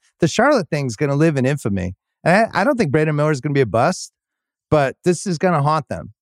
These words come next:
I'm just, I'm saying it now. I'm not even predicting it. This is gonna be a disaster for Charlotte. If you're a Charlotte fan, I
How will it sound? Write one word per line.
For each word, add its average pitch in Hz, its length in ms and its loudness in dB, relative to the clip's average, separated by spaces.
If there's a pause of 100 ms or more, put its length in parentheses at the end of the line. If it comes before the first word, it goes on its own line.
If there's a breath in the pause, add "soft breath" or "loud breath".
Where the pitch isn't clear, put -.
(100)
I'm 143 80 -6
just, 160 400 -4
I'm 151 260 0
saying 185 380 0
it 156 80 -2
now. 135 380 2
I'm 135 160 -2
not 160 160 2
even 135 420 2 (540)
predicting 143 420 2
it. 85 240 -8
This 143 220 0
is 156 140 -2
gonna 156 200 2
be 143 160 4
a 131 60 4
disaster 117 560 0
for 95 140 -6
Charlotte. 104 440 -2
If - 80 -4
you're 175 60 4
a 170 60 2
Charlotte 170 360 0
fan, 180 280 -2
I - 20 -6